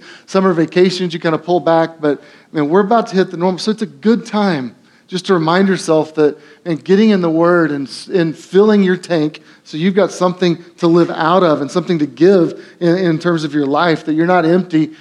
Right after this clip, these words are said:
or not running on empty all the time. It's, it's a good time to do that, but, man, honestly, like, you don't need a new time of year to get in the Word. You need that every day.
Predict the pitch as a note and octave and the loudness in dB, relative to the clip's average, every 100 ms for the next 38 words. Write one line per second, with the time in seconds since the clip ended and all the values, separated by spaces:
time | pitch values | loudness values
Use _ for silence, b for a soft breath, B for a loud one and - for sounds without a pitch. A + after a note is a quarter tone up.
0 | B D3 E3 E3+ E3+ F3 D#3+ D3+ D#3+ D#3+ | B -4 -2 0 0 0 0 0 -2 0
1 | D#3+ D3 C#3 C#3+ C#3+ C#3+ C#3 b b D#3+ | 0 2 0 -4 -4 -4 -6 b b -6
2 | D#3 F#3+ D#3+ C#3 F3 E3+ E3 D3+ D#3 D#3+ | -2 -2 -2 0 0 2 -2 0 2 0
3 | D#3 D#3+ D3+ B B B B _ - C#3+ | 0 -2 -4 B B B B _ -10 -6
4 | D3 F3+ F#3 G3 F3+ D3 C#3 - - E3+ | -2 -4 -2 0 2 0 -4 -12 -10 -2
5 | G3+ E3+ E3 D3 C3+ C#3 D3 D3+ C#3 B2+ | 0 2 0 0 0 -2 0 -2 -4 -2
6 | D3 C#3+ C3+ C3+ C3+ C3 D#3+ G#3+ G#3 D#3+ | -2 -2 -4 -2 -4 -4 0 2 2 0
7 | C#3+ A#2+ G#2+ A2+ G#2 | -4 -6 -14 -14 -14